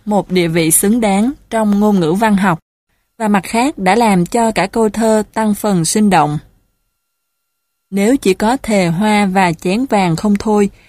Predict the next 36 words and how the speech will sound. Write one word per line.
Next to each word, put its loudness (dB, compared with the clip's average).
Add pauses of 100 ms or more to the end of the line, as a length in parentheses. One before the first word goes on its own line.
(180)
thì -2
câu 0
thơ 0
chưa 2
chắc -6
đã -2
hay 0
đến 0
thế. 2 (840)
Vì 2
tuy -2
là 2
từ 0
ngữ 0
của 0
ngôn 2
ngữ 0
nghệ 0
thuật, -2 (460)
nhưng 2
chúng 2
đã 2
thành -2
ước 0
lệ 2
khô 0
khan -2 (140)
và -2
kém -2
sức -2
sống 0
từ 0
lâu. 2 (2750)
Tính -2
nhân 2
dân 2